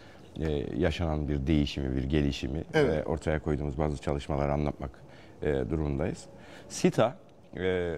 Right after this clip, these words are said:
Speaker 1: bu aralar sıklıkça duyuyor aslında halkımız, e, sita ismini. E, sita'nın açılımı şu, Siyasal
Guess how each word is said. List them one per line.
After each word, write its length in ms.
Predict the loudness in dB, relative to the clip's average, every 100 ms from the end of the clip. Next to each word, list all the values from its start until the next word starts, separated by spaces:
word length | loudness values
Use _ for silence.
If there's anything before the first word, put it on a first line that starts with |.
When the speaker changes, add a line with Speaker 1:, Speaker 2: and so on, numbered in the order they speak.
| -6 0
Speaker 1:
bu 120 | 2
aralar 300 | 4 2 -2
sıklıkça 760 | -6 -6 -4 -6 -8 0 2 4
duyuyor 320 | 4 4 4
aslında 340 | 2 -2 0
halkımız, 500 | 0 -2 -4 -4 -8 -10
e, 320 | -6 -6 -6 -6
sita 340 | -4 2 2
ismini. 440 | 0 -6 -4 -4 -6 -16 -20 -20 -20 -20 -6
E, 300 | -4 -2 -4
sita'nın 440 | -8 -2 0 2 0
açılımı 420 | 0 2 0 0
şu, 380 | 2 4 4 2 -10 -16
Siyasal 640 | 2 6 6 4 0 0